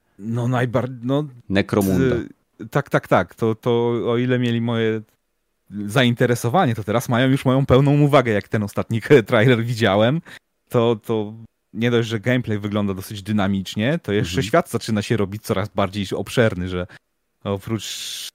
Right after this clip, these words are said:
Speaker 1: no nie wiem, jeszcze nie było gry, w-, gdzie, że się właśnie po, po tych, y, miastach
Speaker 2: A
Speaker 1: Hive
Speaker 2: powiedz mi, bo,
Speaker 1: biegało.
Speaker 2: y, y, ja zauważyłem jedną rzecz w tym trailerze. Po pierwsze, tworzysz swojego własnego łowcę,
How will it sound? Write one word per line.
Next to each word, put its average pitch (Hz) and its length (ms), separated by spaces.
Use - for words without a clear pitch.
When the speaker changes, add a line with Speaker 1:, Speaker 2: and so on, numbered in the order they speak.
Speaker 1:
no 104 180
nie 196 120
wiem, 131 140
jeszcze 139 220
nie 160 100
było 233 260
gry, 120 260
w-, 95 140
gdzie, 110 300
że 98 220
się 101 220
właśnie 104 280
po, 101 380
po 98 140
tych, - 260
y, 98 240
miastach 92 460
Speaker 2:
A - 80
Speaker 1:
Hive - 100
Speaker 2:
powiedz 170 220
mi, 101 60
bo, - 0
Speaker 1:
biegało. 82 400
Speaker 2:
y, - 300
y, 95 80
ja 117 160
zauważyłem 135 500
jedną 123 320
rzecz 104 280
w - 60
tym 87 240
trailerze. 82 520
Po - 160
pierwsze, 120 460
tworzysz 123 440
swojego 104 420
własnego 92 540
łowcę, 85 640